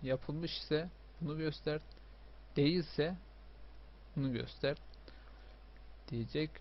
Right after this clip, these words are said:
Şimdi F beş veya buradaki butondan basalım. Birinci notunuzu giriniz. Bu öğrenciyi ben bırakmak istiyorum. Ne yapalım o zaman? Şuraya da kırk dört diyelim. "Üzgünüm dostum, kaldınız." dedi.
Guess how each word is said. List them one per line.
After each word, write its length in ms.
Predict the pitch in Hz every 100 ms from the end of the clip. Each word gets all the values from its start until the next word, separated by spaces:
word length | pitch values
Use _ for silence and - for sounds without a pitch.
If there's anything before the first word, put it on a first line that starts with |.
| -
Şimdi 580 | - - 151 143 143 147 - - - - - - - - -
F 160 | - 151 -
beş 300 | 143 123 -
veya 300 | - 117 120
buradaki 460 | 139 139 131 120 139
butondan 480 | 139 131 117 123 135 - - - - - - - -
basalım. 440 | 143 - 117 123 151 - - - - - - -
Birinci 400 | 160 147 135 120
notunuzu 420 | 117 117 123 123 143
giriniz. 480 | 127 131 120 139 - - - 151
Bu 160 | 147
öğrenciyi 440 | 127 120 120 135 131
ben 180 | 131
bırakmak 420 | 127 123 - 127 -
istiyorum. 480 | - - 120 135 131
Ne 60 | 127
yapalım 400 | 120 120 117 120
o 60 |
zaman? 280 | 127 127 135 143 - - - - - -
Şuraya 240 | 131 123
da 80 | 139
kırk 260 | - -
dört 240 | 131 117 -
diyelim. 280 | 117 127 151 - - - - -
"Üzgünüm 480 | 156 139 139 131 123
dostum, 340 | - - - 135
kaldınız." 500 | - 131 131 127 120
dedi. 260 | 120 120